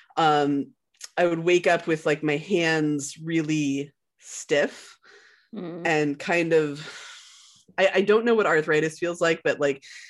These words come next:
Speaker 1: to me, it's kind of seems like what that sounds like, um,
Speaker 2: Yeah.
Speaker 1: where you're, like, your hands are very stiff. Um, there's, like, pain there. Your wrists can be stiff and painful. Um, and if you do too many repetitive motions,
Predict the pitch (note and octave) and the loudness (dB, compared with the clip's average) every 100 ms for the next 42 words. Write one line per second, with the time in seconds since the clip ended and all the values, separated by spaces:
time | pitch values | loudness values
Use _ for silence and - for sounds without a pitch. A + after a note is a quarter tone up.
0 | - - E3+ E3+ F3 F3 D3+ - - - | -4 0 2 2 2 2 0 -4 -16 -14
1 | - F#3 F3 C#3+ D3+ - - E3+ E3+ E3+ | -4 -2 0 -2 -4 -14 -6 -2 0 -2
2 | E3+ D#3+ D#3 E3 D#3+ E3 D#3 F#3 F#3 G3 | -2 -2 0 0 -2 -2 -2 0 0 2
3 | G3 G3 F#3+ - - E4 D4+ F#3 - D#3 | 4 4 0 -10 -20 -14 0 2 2 2
4 | D3 D3 C#3 C3+ - - - F#3 F3 G3 | 0 -2 -4 -6 -20 -20 -4 0 4 4
5 | F#3+ F3+ F3+ F3 E3 G3 - E3+ E3+ - | 4 2 2 4 2 0 2 2 2 -4
6 | - - - E3+ D3 C#3+ D3+ D#3 D3+ _ | -16 -12 -4 0 2 2 0 -2 -6 _
7 | _ _ _ - D#3+ D#3 C#3+ C#3 - E3 | _ _ _ -2 -2 2 0 -2 -2 0
8 | D#3+ D#3+ D3+ D3 D3 D3 D3 - - - | 0 0 0 2 2 0 -4 -14 -20 -20
9 | _ _ - E3 D3 D#3 D3+ - - E3 | _ _ -6 -4 2 2 2 0 -4 -2
10 | D3+ D3+ - D3+ D3+ D3 C#3+ D#3+ D3 C#3 | -2 -2 0 0 0 -4 -2 -2 -2 -2
11 | D3+ C#3+ C3+ C3+ - C#3+ C#3 C3+ - C#3+ | 0 2 2 0 0 0 0 0 0 0
12 | B2+ D3 D#3+ D3+ D3 D3 D3 D#3 F#3+ F#3 | 0 -4 -2 -2 0 0 -4 -4 -4 -4
13 | - F3 E3 D#3+ D#3 D3+ D#3 D3+ D#3 D3 | -2 0 0 0 0 -2 2 2 2 0
14 | C#3+ C3+ E3+ F3 F#3 F3+ | 0 0 -2 -2 -4 -6